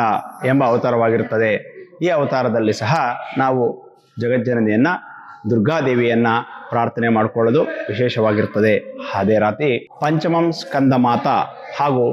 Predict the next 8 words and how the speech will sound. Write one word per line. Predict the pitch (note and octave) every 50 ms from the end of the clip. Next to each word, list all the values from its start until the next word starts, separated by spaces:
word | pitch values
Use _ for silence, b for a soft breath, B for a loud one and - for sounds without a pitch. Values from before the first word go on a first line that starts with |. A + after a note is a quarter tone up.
| - - - - A#2+ B2+
ಆರನೇ | C#3+ D#3 D#3 D#3
ಅವತಾರವು | C#3 B2+ B2 - C3+ A#2+ A#2+ C3 D3+ F3 - - - - - - -
ಕಾತ್ಯಾಯನಿ | C#3 C#3 C3 - - - C3+ B2+ B2+ B2 A#2+ B2+ B2+
ಅವತಾರವಾಗಿರುತ್ತದೆ. | F#2+ G#2 G#2+ F#2 - A2 G#2+ G#2 G2 F#2+ F#2+ G2 F#2+ - - G2+ G2+ G#2+ G2+ - - _ _ _ _ _ _ _ A2 G#2+ B2+
ಏಳನೇದು | D3 E3 E3 D3 C#3+ C3 B2+ C#3+ D#3+ C#3+ A2+ F#2+ D#2+ - - - - - - - -
ಕಾಳರಾತ್ರಿ. | B2+ C3 C#3+ D3+ D3 C3+ C3 A#2+ - - - A#2 A2+ G#2 - B B B B B B B B B G#2+ G#2+
ಬಹಳ | A2+ B2 C3+ D3+ D3 B2 - - - - - - - - -
ವಿಶೇಷವಾಗಿ | A#2 - D3+ D3 C#3 - C3 A#2 A#2 A#2 A#2+ C#3 D#3+